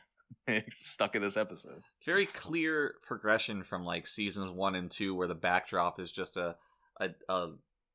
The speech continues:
Speaker 2: dimly lit
Speaker 1: <laughs> Like a
Speaker 2: screen.
Speaker 1: a shitty gradient.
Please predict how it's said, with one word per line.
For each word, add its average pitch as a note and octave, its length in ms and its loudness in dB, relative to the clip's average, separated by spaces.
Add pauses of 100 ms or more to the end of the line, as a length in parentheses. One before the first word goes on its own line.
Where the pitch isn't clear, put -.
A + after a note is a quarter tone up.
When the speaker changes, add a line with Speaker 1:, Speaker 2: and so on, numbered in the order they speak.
(260)
Speaker 2:
dimly G#2+ 340 0
lit G2 240 0
Speaker 1:
<laughs> A#2+ 60 0
Like B2+ 160 4
a B2+ 60 8
Speaker 2:
screen. F#2+ 420 2 (320)
Speaker 1:
a C3 60 4
shitty B2+ 440 6
gradient. G#2+ 640 4